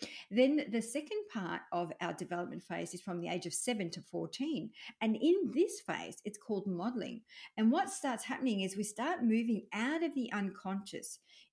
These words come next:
into the subconscious, and more so start looking at,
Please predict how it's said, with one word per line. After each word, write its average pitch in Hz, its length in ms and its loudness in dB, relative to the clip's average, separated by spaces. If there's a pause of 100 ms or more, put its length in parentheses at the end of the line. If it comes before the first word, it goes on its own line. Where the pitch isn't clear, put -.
into 233 760 4
the 196 320 0 (140)
subconscious, 220 880 -4 (420)
and 226 260 8
more 302 300 6
so 233 640 0
start - 380 -4
looking 220 440 0
at, 185 240 -2